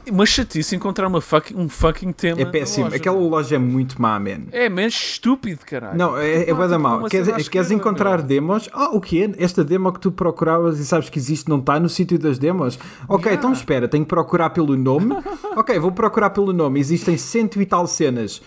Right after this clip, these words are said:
Speaker 2: Ah, mas na P S, na loja da P S Store eu não posso escolher. Só quer jogos, só quer D L Cs, só quer temas.
Speaker 1: Yeah.
Speaker 2: Não, não podes. É tipo, tens que ver cento e tal cenas.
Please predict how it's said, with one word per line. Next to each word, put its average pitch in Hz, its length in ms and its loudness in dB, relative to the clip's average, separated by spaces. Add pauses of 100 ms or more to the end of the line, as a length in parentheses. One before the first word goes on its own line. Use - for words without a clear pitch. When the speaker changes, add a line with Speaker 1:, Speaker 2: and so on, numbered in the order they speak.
(280)
Speaker 2:
Ah, 240 200 2
mas 147 160 2
na 156 80 2
P 160 160 2
S, 160 260 -2
na 165 140 2
loja 196 420 2
da 165 140 2
P 170 140 0
S 151 320 0
Store 185 500 0
eu 180 100 -2
não 175 80 4
posso 185 220 0
escolher. 175 280 0
Só - 140 -4
quer 185 180 0
jogos, 165 360 0
só 139 120 -6
quer 156 240 0
D 165 80 0
L 175 120 2
Cs, 147 300 2
só 147 140 -4
quer 165 360 0 (260)
temas. 131 400 -2
Speaker 1:
Yeah. 254 180 2
Speaker 2:
Não, 202 120 0
não 233 120 2
podes. 277 380 -2
É 196 80 -2
tipo, 180 200 0
tens 160 160 -2
que 147 120 -10
ver 175 240 0
cento 180 300 0
e 175 40 -2
tal 220 200 0
cenas. 220 420 -2